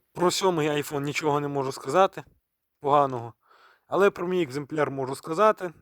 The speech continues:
Це пилюка під камерою. Можливо, вам буде видно. У мене просто тут я зараз знімаю на бабусний старий Samsung S вісім. Тут камера погана.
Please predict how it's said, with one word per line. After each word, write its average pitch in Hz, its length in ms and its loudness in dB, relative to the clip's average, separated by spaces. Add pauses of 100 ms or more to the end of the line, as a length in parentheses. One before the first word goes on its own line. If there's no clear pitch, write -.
(140)
Це 135 320 -2 (520)
пилюка 156 320 -2
під - 160 -10
камерою. 190 540 0 (600)
Можливо, 147 360 0
вам 143 200 0
буде 143 220 -2
видно. 127 360 0 (1600)
У - 40 -18
мене 139 180 -2
просто 139 340 -6
тут 135 220 -10
я 143 240 0
зараз 127 460 -2
знімаю 139 460 -4
на 135 120 -6
бабусний 135 460 -8
старий 123 500 -6
Samsung 135 440 -10
S 147 140 -6
вісім. 160 300 -6
Тут - 160 -20
камера 117 360 0
погана. 107 440 -8